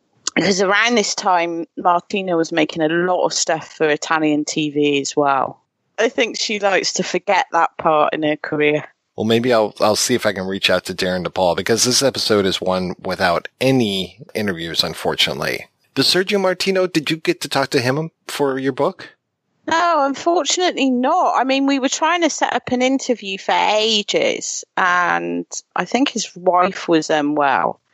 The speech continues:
Speaker 1: Uh, I had a translator in place, and we just try and get this date together, and it just didn't happen.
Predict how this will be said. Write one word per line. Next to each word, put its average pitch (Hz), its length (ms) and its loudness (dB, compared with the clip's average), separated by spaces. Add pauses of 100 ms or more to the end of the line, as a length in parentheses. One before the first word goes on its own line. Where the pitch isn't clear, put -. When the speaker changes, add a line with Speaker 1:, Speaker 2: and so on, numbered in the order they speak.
(480)
Speaker 1:
Uh, 156 280 2
I 190 100 2
had 214 140 0
a - 40 -6
translator 185 1120 0
in 180 180 -4
place, 170 580 0
and 170 80 0
we 175 80 2
just - 300 2
try 214 260 2
and 190 260 -2
get - 220 0
this - 220 0
date 220 320 -2
together, 160 420 0
and 151 160 2
it - 100 0
just - 260 0
didn't 180 200 0
happen. 160 560 0